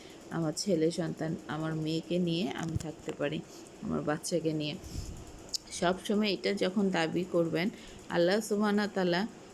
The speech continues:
নিশ্চয়ই আপনাকে আজকে না হোক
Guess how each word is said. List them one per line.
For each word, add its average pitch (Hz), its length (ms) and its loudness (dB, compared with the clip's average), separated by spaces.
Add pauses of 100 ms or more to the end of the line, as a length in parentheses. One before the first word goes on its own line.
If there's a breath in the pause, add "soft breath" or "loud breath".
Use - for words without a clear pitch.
(140)
নিশ্চয়ই 220 640 4 (100)
আপনাকে 175 680 0 (440)
আজকে 185 380 0
না 202 160 4
হোক 196 180 4